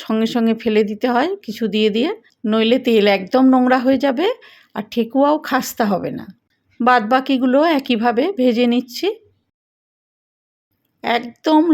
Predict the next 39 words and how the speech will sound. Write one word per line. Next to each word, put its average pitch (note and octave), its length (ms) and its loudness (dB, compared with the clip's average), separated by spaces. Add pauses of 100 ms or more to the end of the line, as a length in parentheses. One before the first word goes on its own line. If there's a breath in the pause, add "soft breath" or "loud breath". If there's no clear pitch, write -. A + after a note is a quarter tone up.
লো C4 120 6 (180)
ফ্লেমে B3+ 360 2 (120)
দিয়ে A#3+ 180 0 (120)
করবেন, A#3 400 2 (680)
কখনোই B3+ 580 2
হাই G#3 160 2 (100)
ফ্লেমে A3+ 380 0
দেওয়া G3+ 200 4
যাবে G#3 300 2
না A#3 60 0 (100)
ঠেকুয়া A3 400 -2
ভাজার G#3+ 260 -2 (100)
সময়। A#3 300 0 (600 loud breath)
যদি B3+ 260 4 (120)
মনে B3 240 4
হয় A#3+ 280 2
ঠেকুয়া A3 420 2
দেওয়ার G3 320 4
পরে F#3+ 280 2
যে G#3+ 160 -2
একটু A3+ 160 -8 (140)
বেশি A#3 280 0 (120)
হিট A#3 260 0
হয়ে A#3 220 2
গেছে G3 200 -2 (100)
তেলটা, G3 360 0 (600 loud breath)
সঙ্গে B3+ 360 4
সঙ্গে A#3+ 280 2
গ্যাসটা G#3 320 -2 (100)
অফ G3+ 100 -10 (100)
করে E3+ 220 0
দিতে C#3+ 220 -6
হবে। D#3+ 180 -8 (480 soft breath)
আমার A3+ 240 2 (100)
মনে A3+ 220 0
হচ্ছে C4+ 260 -2 (120)
একটু - 180 -8 (100)
বেশি C4 220 -2 (100)
হিট A#3+ 160 -2